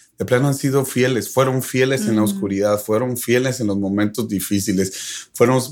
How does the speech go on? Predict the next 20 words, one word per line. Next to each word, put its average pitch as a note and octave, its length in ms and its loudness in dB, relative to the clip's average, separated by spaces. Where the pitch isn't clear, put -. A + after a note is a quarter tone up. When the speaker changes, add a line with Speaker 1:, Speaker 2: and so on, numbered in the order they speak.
Speaker 1:
fieles C3 480 0
en A2+ 80 0
los A2 100 0
momentos A2+ 460 0
donde G#2+ 260 0
nadie A#2+ 320 2
les A2+ 220 -2
aplaude. A#2 580 0
Hoy D3 500 2
Dios B2 220 2
los B2+ 140 -2
está A#2+ 360 -2
poniendo B2+ 720 0
en G#2 100 2
lugares A2 520 2
de G#2+ 260 -2
honra C3 520 2
porque A2 380 -2
son C#3 640 0
ministerios C3+ 960 2